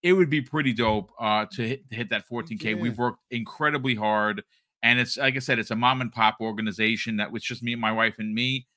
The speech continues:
Speaker 1: And I do the podcasting. She does a lot of behind the scenes stuff, like with the finances and things.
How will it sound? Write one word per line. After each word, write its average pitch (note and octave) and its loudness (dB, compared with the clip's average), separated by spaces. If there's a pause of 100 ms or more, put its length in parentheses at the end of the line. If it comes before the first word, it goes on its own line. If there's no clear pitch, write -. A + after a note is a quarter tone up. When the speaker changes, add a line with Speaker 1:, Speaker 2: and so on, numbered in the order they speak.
(200)
Speaker 1:
And A#2+ 2
I B2 6
do C#3+ 0
the C#3+ -4
podcasting. C3+ 0
She C3+ -4
does B2+ -2
a B2 -4
lot B2+ 2
of A#2+ -2
behind A#2 -4
the G2+ -6
scenes A#2 -8
stuff, A#2 -4
like G#2 -8
with F#2+ -20
the - -20
finances A2 -4
and G#2 -14
things. G#2+ -4